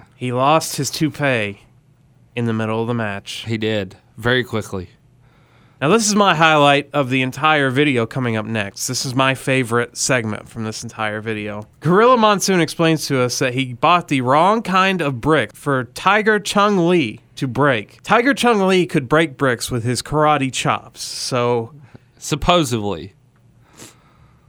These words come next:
Speaker 1: Allegedly.
Speaker 2: Allegedly. I have not seen this ever done by him, but, uh, apparently he was capable.
Speaker 1: Allegedly, yeah.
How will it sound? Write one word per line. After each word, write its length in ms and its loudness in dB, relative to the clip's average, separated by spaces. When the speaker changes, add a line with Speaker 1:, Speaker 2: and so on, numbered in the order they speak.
Speaker 1:
Allegedly. 600 0
Speaker 2:
Allegedly. 680 -2
I 160 2
have 280 2
not 260 2
seen 320 0
this 280 -6
ever 420 -6
done 480 0
by 280 2
him, 480 -6
but, 320 -2
uh, 400 -4
apparently 600 -2
he 220 -6
was 320 -2
capable. 680 -12
Speaker 1:
Allegedly, 720 0
yeah. 320 -2